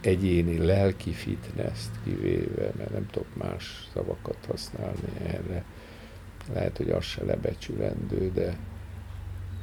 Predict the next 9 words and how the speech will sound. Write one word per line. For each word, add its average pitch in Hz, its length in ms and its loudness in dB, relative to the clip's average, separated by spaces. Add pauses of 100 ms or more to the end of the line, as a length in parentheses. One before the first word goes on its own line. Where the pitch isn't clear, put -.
(920)
sokkal - 280 4
jobban 87 360 4
szerettem 87 640 0
mindig 92 500 0
azt, - 300 0
amikor - 420 -2
az 92 160 0
emberek 82 500 0
a 82 200 -2